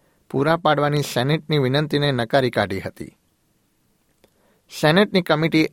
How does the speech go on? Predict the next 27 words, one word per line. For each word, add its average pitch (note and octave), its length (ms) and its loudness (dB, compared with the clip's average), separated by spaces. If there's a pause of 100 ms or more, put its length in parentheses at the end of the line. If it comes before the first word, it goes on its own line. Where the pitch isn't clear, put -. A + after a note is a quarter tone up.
આગામી D#3+ 380 0
અઠવાડિયે C#3 540 0
આ C#3+ 120 0
મામલાની C#3+ 460 2
વધુ A2+ 240 0
સુનાવણી C3+ 460 0
હાથ A2+ 180 0
ધરશે, G2 560 -8 (800)
જેમાં A#2 260 0
કોન્ટાસના A#2 580 0
ટોચના B2 440 0
અધિકારીઓ C3+ 520 2
અને B2+ 280 -2
ભૂતપૂર્વ C3+ 560 2
સી C3 280 -4
ઈ D3 140 4
ઓ G#2+ 120 2 (600)
એલન D3 300 2
જોઇસને D3 420 4
હાજર B2 360 0
રહેવા C#3+ 220 4
માટે C#3 280 0
જણાવાયું G#2 540 0
છે. D#2 180 -8 (2000)
ન્યૂ E3 220 2
સાઉથ F3 340 0
વેલ્સના D3+ 400 2